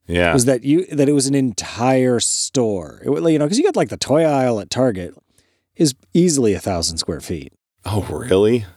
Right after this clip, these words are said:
Speaker 1: Oh, gee. Oh, like, like, all of the, all of the, the toy aisles? Like,
Speaker 2: Yeah,
Speaker 1: like,
Speaker 2: not
Speaker 1: whatever,
Speaker 2: one
Speaker 1: like,
Speaker 2: aisle.
Speaker 1: whatever, like, you know, eight, ten of them or
Speaker 2: Yeah,
Speaker 1: whatever?
Speaker 2: yeah, like, the, the toy section.
Speaker 1: Okay.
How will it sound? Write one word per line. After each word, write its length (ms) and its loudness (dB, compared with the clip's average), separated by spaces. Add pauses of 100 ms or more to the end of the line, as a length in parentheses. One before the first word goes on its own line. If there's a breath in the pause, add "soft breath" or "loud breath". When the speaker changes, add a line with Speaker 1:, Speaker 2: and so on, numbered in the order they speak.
(380)
Speaker 1:
Oh, 320 -2
gee. 400 0
Oh, 160 6
like, 240 4
like, 180 2
all 240 4
of 100 -2
the, 220 4
all 220 2
of 80 -4
the, 300 2
the 140 -2
toy 240 2
aisles? 420 2 (380 soft breath)
Like, 180 2
Speaker 2:
Yeah, 120 6
Speaker 1:
like, 100 2
Speaker 2:
not 80 4
Speaker 1:
whatever, 180 4
Speaker 2:
one 80 4
Speaker 1:
like, 120 4
Speaker 2:
aisle. 60 4
Speaker 1:
whatever, 260 4
like, 260 0
you 140 0
know, 200 0
eight, 260 0
ten 240 0
of 80 -2
them 360 2
or 40 -4
Speaker 2:
Yeah, 120 6
Speaker 1:
whatever? 220 2
Speaker 2:
yeah, 100 4
like, 180 2
the, 180 2 (100)
the 140 2
toy 300 2
section. 600 -4
Speaker 1:
Okay. 440 2